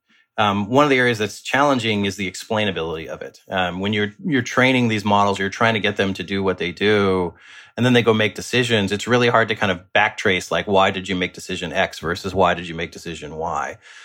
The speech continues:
Um, in traditional heuristic-driven models, um, that's very explainable. Like, you can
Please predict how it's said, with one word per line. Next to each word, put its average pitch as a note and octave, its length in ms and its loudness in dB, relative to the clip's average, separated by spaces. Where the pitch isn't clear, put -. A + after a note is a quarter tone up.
Um, G2 180 4
in A2+ 140 2
traditional B2 500 2
heuristic-driven G#2 1000 0
models, A2 760 2
um, F#2+ 220 0
that's A#2 240 0
very A#2+ 480 0
explainable. A2 640 -2
Like, F2 200 -8
you G2+ 100 -6
can G2 360 -2